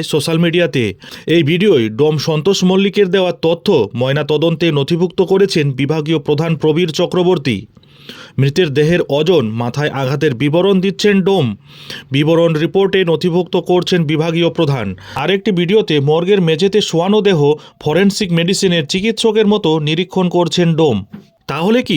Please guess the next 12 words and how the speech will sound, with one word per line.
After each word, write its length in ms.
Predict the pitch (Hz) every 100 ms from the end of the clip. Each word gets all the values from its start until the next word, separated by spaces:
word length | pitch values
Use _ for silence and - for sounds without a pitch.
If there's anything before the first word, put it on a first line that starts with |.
| 120
ডোমের 340 | 139 156 202
ভরসাতেই 540 | 131 151 165 233 247 226
তৈরি 280 | 208 220 240
হচ্ছে 360 | 254 247 208 143
ময়নাতদন্তের 800 | 123 139 165 190 190 196 196 208 190
রিপোর্ট? 420 | 202 220 151 - - - _ -
এই 160 | 151 180
ভিডিও 340 | 180 196 196 113
ভাইরাল 400 | 113 143 165 143
হতেই 360 | 127 151 180 107
প্রশ্ন 380 | 135 151 - 185
ঘুরছে 380 | 147 165 175 165